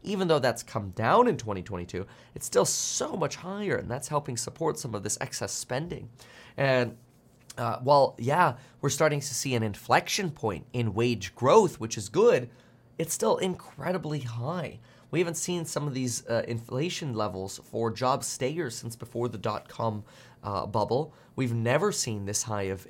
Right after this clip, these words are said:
uh, wage inflation for job switchers. Uh,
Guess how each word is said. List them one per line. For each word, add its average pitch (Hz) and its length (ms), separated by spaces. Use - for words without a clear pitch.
uh, 92 60
wage 107 300
inflation 95 500
for - 140
job 95 320
switchers. - 580
Uh, 110 200